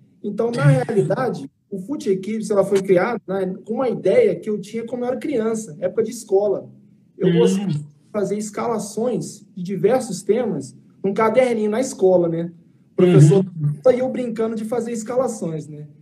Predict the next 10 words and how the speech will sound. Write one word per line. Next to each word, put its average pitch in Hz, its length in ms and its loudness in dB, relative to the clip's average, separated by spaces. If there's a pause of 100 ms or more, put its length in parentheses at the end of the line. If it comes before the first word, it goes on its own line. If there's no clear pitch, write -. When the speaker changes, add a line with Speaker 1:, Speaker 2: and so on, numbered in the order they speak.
(360)
Speaker 1:
Só 254 280 0
que 220 160 -8
eu 190 260 4
gostava 226 420 0
de 220 100 -4
fazer 226 200 -2
escalações 220 680 -4
de 226 80 -6
times 226 280 -6
brasileiros 202 840 2